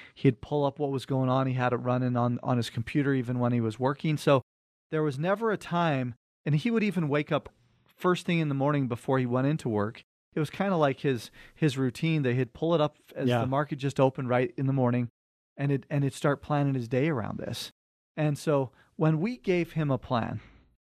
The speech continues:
Speaker 1: and we walked through it, and, and, and we walked through it on multiple meetings to help him to understand every piece of this, because we really feel like that if we give good information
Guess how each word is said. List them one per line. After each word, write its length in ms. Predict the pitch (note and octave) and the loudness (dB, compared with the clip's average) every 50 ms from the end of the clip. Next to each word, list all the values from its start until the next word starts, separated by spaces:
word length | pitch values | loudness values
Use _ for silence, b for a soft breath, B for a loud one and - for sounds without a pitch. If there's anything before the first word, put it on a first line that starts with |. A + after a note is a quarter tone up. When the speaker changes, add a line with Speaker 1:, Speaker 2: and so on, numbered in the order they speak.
| _ _ _ _ _ _ _ _ _ | _ _ _ _ _ _ _ _ _
Speaker 1:
and 260 | D#3 C#3+ C#3 C#3 C#3 | -2 -2 -2 -2 -2
we 180 | - D3+ E3+ F3+ | -2 -2 0 0
walked 340 | E3+ D#3 E3+ E3+ E3+ - - | 2 2 2 2 2 0 -4
through 260 | - C#3 C3 C3 C#3 | -6 -2 0 0 0
it, 80 | D#3 | 0
and, 200 | E3+ D#3+ D3 C#3+ - | 0 -2 -4 -4 -2
and, 280 | - D#3 D3 D3 C#3+ - - - | -2 0 0 0 -2 -4 -4 -2
and 120 | D3+ C#3+ | -2 0
we 120 | C#3+ E3+ F3+ | 0 0 0
walked 360 | D#3+ D#3+ E3 D#3+ D#3+ - - | 0 0 0 0 0 -2 -6
through 240 | - - D#3 D#3 D3+ | -4 -2 0 2 2
it 60 | C#3 | 2
on 160 | C3 B2+ B2+ | 0 0 0
multiple 340 | C3 C3 C#3 - - - D#3 | 0 -2 -2 -2 -4 -4 -2
meetings 400 | D3 C3+ B2+ A#2+ B2 C3+ C#3+ - | 0 0 2 2 0 -2 -2 -2
to 120 | - C#3 | -2 0
help 240 | B2+ C#3 D3+ D3+ - | 0 0 -2 -2 0
him 160 | - D3+ C#3+ | 0 0 0
to 100 | C3 B2 - | 0 -2 -2
understand 580 | C3+ C#3+ C#3+ C3 B2+ - - D3+ C3+ C3+ C3+ C3 | 0 0 0 0 -2 -2 -2 -2 0 0 0 0
every 180 | B2+ A#2 B2+ | 0 0 -2
piece 280 | A#2+ - - F3+ F3 - | -2 -2 -2 -4 -2 0
of 60 | C3+ | 2
this, 140 | B2 B2+ - | 2 2 0
because 360 | - C#3+ - - D3+ C3+ - - _ _ _ _ _ _ - | -2 -2 4 4 4 4 4 0 _ _ _ _ _ _ -4
we 120 | F3 F#3 | -4 -2
really 300 | F3+ F3+ F#3+ F#3 F3 E3 | 0 2 2 2 2 0
feel 280 | - - - F#3 F#3 F#3 | -2 -4 -2 -2 0 2
like 280 | E3+ D3+ C#3 C#3 - | 2 0 0 -2 -4
that 120 | - D3 C3+ | -2 -2 -2
if 160 | C#3 - - | -2 -2 -2
we 260 | D#3+ E3+ E3+ E3+ D#3 - _ _ _ _ _ _ - | 0 0 2 0 -2 -4 _ _ _ _ _ _ 0
give 240 | - D#3+ D3 A#2 | 0 2 2 2
good 180 | - D#3 E3 D#3+ | 0 2 2 2
information 840 | E3+ E3 D3+ - D#3 D3 C#3 C#3+ D3+ D#3+ D3+ - D#3 C#3 C3+ B2+ | 2 0 -2 -2 0 0 2 2 2 2 0 0 0 0 0 -2